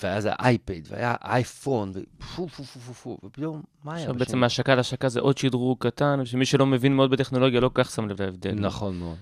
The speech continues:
Speaker 1: ולא בטוח שהוא יפספס משהו אם הוא יישאר ב-, <laughs> בדרג הקודם.
Speaker 2: רגע, אז, אז אתה בעצם מדבר על, על סיפור שהוא, שהוא באמת, לצורך העניין, ממש סיפור אמיתי, זאת אומרת, אה, ש-, שאפילו לצורך העניין אף אחד לא ישב, אה, לתכנן אותו, כי ככה הוא כביכול, אם אני אהיה תמים לרגע, הוא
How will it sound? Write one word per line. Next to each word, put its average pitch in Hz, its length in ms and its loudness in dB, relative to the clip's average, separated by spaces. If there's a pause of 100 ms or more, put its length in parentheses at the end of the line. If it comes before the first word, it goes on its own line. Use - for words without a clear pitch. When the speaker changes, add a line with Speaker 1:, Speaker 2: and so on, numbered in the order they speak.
(120)
Speaker 1:
ולא 90 340 -6
בטוח 92 240 -6
שהוא 101 140 -6
יפספס 92 440 -8
משהו 87 240 -8
אם 82 60 -8
הוא 82 80 -8
יישאר 78 260 -10
ב-, 78 100 -10
<laughs> - 280 -16
בדרג 92 480 -8
הקודם. 80 280 -10 (160)
Speaker 2:
רגע, 113 160 2
אז, 110 160 0
אז 117 100 -4
אתה 156 120 0
בעצם 143 220 2
מדבר 120 260 2
על, 110 120 2
על 101 100 2
סיפור - 280 -4
שהוא, 117 220 -2
שהוא 104 160 -8
באמת, 95 180 -2 (100)
לצורך - 180 -8
העניין, 113 180 -2
ממש 123 220 2
סיפור 135 300 2
אמיתי, 107 340 -2
זאת - 120 -8
אומרת, 95 260 -4
אה, 98 200 -2 (100)
ש-, - 160 -12
שאפילו 131 340 0
לצורך 139 240 4
העניין 143 260 4 (140)
אף - 120 -2
אחד 143 180 4
לא 143 100 8
ישב, 139 340 6
אה, 135 200 6
לתכנן 143 500 0
אותו, 151 260 4
כי 139 60 -4
ככה 143 240 2
הוא 135 160 4 (120)
כביכול, 120 460 4
אם 117 80 4
אני 110 100 2
אהיה 110 120 2
תמים 117 380 0
לרגע, 110 260 0
הוא 101 140 4